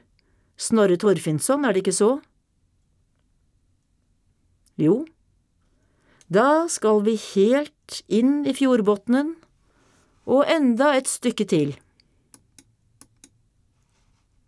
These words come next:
Ågmund pekte mot sør, innover den svære, vide fjorden. «Snorre bor på stad i Reinines et stykke inn i dalen,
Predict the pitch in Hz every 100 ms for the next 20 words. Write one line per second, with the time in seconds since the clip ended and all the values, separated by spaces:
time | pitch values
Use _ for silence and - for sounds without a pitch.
0 | _ _ _ _ _ _ _ _ _ _
1 | - 254 247 226 247 247 240 247 190 -
2 | 190 202 - 202 196 220 - _ _ _
3 | _ _ 208 214 226 226 226 220 214 -
4 | 226 202 160 185 208 180 170 175 160 156
5 | 165 170 _ _ _ _ _ _ _ _
6 | _ _ _ _ _ _ _ _ _ _
7 | _ _ _ _ - - 240 214 190 294
8 | 233 180 180 208 202 - 185 196 240 202
9 | 196 214 190 156 147 185 220 202 190 -
10 | 240 226 220 208 196 196 180 202 220